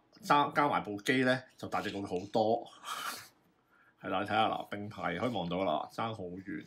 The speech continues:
嘅。係啦，咁樣。咁我可唔可以重現返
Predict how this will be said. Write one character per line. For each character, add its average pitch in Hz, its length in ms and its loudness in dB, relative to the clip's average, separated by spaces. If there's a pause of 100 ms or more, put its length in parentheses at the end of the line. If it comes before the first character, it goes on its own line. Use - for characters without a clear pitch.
(120)
嘅。 - 160 -14 (1500)
係 95 500 -6
啦， 87 180 -6 (140)
咁 95 220 -14
樣。 87 440 -8 (520)
咁 160 260 -4 (160)
我 131 180 4
可 151 60 6
唔 156 60 4
可 156 120 8
以 120 40 4
重 98 200 -8
現 107 140 -4
返 147 460 4